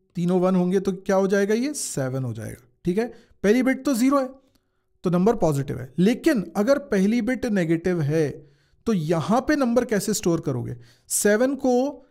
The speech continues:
ऐसे स्टोर नहीं कर दोगे कि तीनों वन कर दिए, आपने बोला कि ये सेवन है। नहीं, नहीं, नहीं, नहीं,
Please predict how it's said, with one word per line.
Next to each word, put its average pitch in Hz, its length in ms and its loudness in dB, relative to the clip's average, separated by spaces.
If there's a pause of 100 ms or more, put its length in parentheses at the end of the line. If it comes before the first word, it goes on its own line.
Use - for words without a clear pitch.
(260)
ऐसे 233 380 0
स्टोर 269 300 0
नहीं 294 160 0
कर 214 160 4
दोगे 180 260 0
कि 196 100 -4
तीनों 208 320 0
वन 180 180 0
कर 170 180 -2
दिए, 185 240 0
आपने 175 300 -2
बोला 165 200 0
कि 160 160 -6
ये 175 100 0
सेवन 135 320 -6
है। 127 80 -6
नहीं, 151 380 0
नहीं, 123 180 -4
नहीं, 120 140 -8
नहीं, - 140 -20